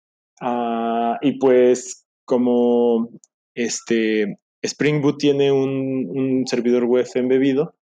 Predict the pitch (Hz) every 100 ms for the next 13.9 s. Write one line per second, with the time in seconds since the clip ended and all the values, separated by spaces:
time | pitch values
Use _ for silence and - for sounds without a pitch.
0 | _ _ _ 117 113 123 123 120 120 120
1 | 107 110 107 110 - 107 101 101 98 -
2 | 110 - 101 101 98 104 - _ _ 104
3 | 101 92 - 113 110 120 156 143 127 -
4 | _ _ _ _ - 120 131 131 127 127
5 | 139 123 107 101 - 127 123 - 110 -
6 | - - 113 107 120 120 156 160 160 151
7 | - 113 - - _ _ - 120 123 123
8 | 123 113 - 107 - 113 - 90 107 113
9 | 117 117 107 - 104 107 123 135 131 127
10 | 127 117 135 156 - 107 98 117 98 104
11 | 107 110 104 104 104 107 127 135 135 135
12 | 107 101 101 - _ _ _ - 123 131
13 | 135 131 - 135 127 123 117 107 101